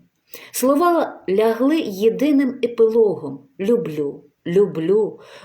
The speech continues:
люблю лише одну. Твоя неідеальність бездоганна.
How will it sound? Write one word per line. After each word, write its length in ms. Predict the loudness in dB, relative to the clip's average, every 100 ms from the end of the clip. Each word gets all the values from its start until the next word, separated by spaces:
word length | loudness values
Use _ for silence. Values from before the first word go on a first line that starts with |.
| -2
люблю 640 | 2 2 2 0 2 2
лише 600 | 2 2 2 2 2 2 0
одну. 640 | -4 -6 -12 -10 -10 -12 -20 _ _ _ _ _ _ _ _ _ _ _ _ _ _ _
Твоя 420 | -6 -2 0 2
неідеальність 1300 | 2 0 -2 -6 -2 0 0 -4 -4 -6 -10 -14 -20 _ -16
бездоганна. 1120 | -6 -4 -2 -2 -2 -6 -14 -14 -16 -20